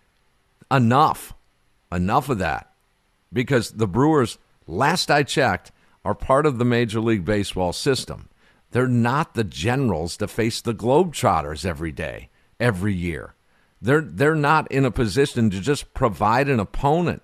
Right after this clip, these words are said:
That's not the s-, the state and the art of competition here.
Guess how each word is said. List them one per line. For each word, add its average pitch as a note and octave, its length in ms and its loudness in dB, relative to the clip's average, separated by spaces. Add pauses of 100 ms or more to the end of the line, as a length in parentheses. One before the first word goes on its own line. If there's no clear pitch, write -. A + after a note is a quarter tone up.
That's G2+ 480 -6
not A#2+ 420 0
the B2 80 0
s-, - 180 -6 (100)
the G2+ 340 -4 (300)
state D3+ 500 0
and A#2+ 120 4
the G#2 200 0
art A#2 220 2
of A2+ 140 -2
competition A2 840 -2
here. E2+ 320 -6